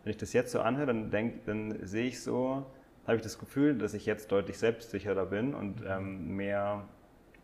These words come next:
Speaker 1: ähm, einfach mehr mit mir im Reinen bin, würde ich sagen, und habe so
Speaker 2: Mhm.
Speaker 1: das Gefühl, dass ich,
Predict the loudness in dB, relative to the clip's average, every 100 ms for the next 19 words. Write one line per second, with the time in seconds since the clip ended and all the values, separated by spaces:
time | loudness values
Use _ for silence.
0 | -20 -20 -20 -20 -14 -8 -6 -4 -4 -6
1 | -8 -4 0 0 0 -2 -2 0 2 2
2 | 2 2 0 -2 -4 0 0 0 -2 -2
3 | -2 -4 -6 -6 0 2 2 0 -4 -10